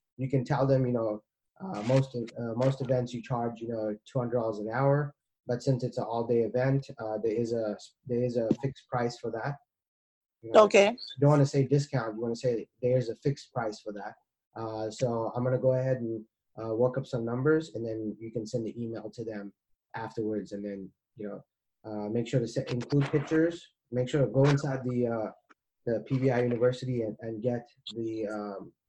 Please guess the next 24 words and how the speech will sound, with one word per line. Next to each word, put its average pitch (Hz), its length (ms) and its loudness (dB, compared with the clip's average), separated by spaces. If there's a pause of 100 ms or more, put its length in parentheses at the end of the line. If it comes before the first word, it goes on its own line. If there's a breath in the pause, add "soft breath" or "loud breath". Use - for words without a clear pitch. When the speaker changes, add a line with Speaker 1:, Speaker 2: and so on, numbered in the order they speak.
(140)
Speaker 1:
the 117 80 -4
pictures 135 380 -2
that 123 100 2
we 120 120 0
have. 127 280 -2
So 117 160 -2
it's 107 180 -6
really 120 300 2
cool, 131 180 0 (640)
uh, 107 280 -4
the 110 100 -6
pictures, 139 760 2
and 110 180 -4
then, 110 340 -4
you 110 140 -4
know, 101 100 -4
if 101 140 -6
there's 117 160 -4
any 120 160 2
uploading 120 500 0
or 113 100 -2
anything 117 220 -4
like 110 220 -4
that, 110 240 -4